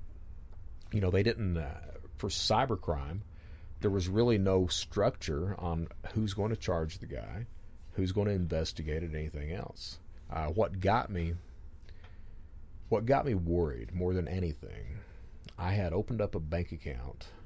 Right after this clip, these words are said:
and I had opened up a mailbox in Manchester, Kentucky.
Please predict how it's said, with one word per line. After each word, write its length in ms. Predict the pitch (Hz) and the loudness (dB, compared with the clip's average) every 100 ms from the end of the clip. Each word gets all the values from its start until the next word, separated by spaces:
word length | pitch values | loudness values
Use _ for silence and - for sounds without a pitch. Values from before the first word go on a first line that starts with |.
| - - - - - - - | -16 -18 -16 -14 -14 -14 -8
and 360 | 87 82 80 80 | -4 -2 -2 -2
I 100 | 80 | -2
had 100 | 82 | -2
opened 220 | 87 - | -2 -2
up 100 | 82 | -2
a 60 | 76 | -2
mailbox 800 | 76 90 120 107 73 69 95 - | 0 2 2 2 -2 -2 -4 -6
in 260 | 82 78 78 | -4 -2 0
Manchester, 580 | 92 92 - 87 - 85 | 0 0 0 -2 -2 -4
Kentucky. 540 | 78 - - - | -4 -6 -8 -10